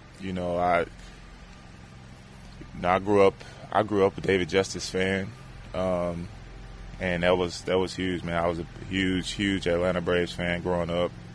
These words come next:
being two hours, two and a half hours away from Atlanta. So, um, you know, I grew up on the, on the Braves, Justice and, um, Gant and Jordan and McGriff,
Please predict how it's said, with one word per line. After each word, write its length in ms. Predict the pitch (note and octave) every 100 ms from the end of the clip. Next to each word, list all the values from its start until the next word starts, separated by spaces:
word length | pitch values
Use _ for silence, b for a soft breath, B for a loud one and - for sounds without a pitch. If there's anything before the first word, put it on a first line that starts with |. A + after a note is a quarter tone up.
| - -
being 340 | F2 F2 E2+
two 220 | - F#2+
hours, 300 | F2 E2+ E2+
two 120 | - F2+
and 80 |
a 40 | E2+
half 160 | E2
hours 200 | F2 E2+
away 260 | E2+ F2+ F2
from 280 | - E2 E2 -
Atlanta. 400 | F2 F2+ F2+ F2+ - B B B B B B B - -
So, 380 | - G2 F#2 F2+
um, 440 | F2+ F2+ F2 F2 F#2+ -
you 100 | -
know, 100 | G#2
I 60 | G2+
grew 180 | F#2+ F2+
up 140 | F#2
on 120 | F2+
the, 140 | D#2+ -
on 100 | E2
the 60 |
Braves, 540 | D#2 E2 D#2+ D#2+ D#2 -
Justice 680 | F2+ F2 - E2+ E2+ - F2
and, 640 | D#2+ D#2+ D#2 D#2 D#2+ E3+ - - - - - - - -
um, 680 | D2+ D2+ C#2+ C#2 C#2+ C2 - -
Gant 420 | E2+ E2+ F2 -
and 140 | E2
Jordan 560 | E2 E2+ E2+ E2+ E2 D#2+
and 280 | D#2+ D2 C#2 - - - -
McGriff, 840 | - - F#2 F2+ F2 F2+ - -